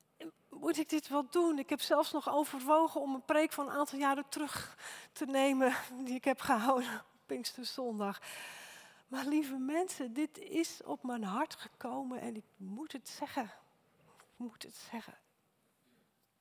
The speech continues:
En ik dacht bij mezelf, het maakt niet uit welke voorstelling en verwachting ieder van ons heeft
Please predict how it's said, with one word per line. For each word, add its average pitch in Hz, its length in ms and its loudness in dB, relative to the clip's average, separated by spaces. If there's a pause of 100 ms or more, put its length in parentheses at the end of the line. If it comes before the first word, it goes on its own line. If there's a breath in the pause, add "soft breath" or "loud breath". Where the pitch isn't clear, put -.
(800)
En 226 140 -8
ik 220 140 -6
dacht 240 180 4
bij 226 120 -4
mezelf, 220 580 -4
het 202 160 -6
maakt 269 460 -2
niet 302 300 -2
uit 233 380 -2
welke 233 320 -2
voorstelling 233 800 0
en 208 100 0
verwachting 240 640 -2
ieder 262 240 -2
van 226 240 -2
ons 214 200 -4
heeft 254 480 0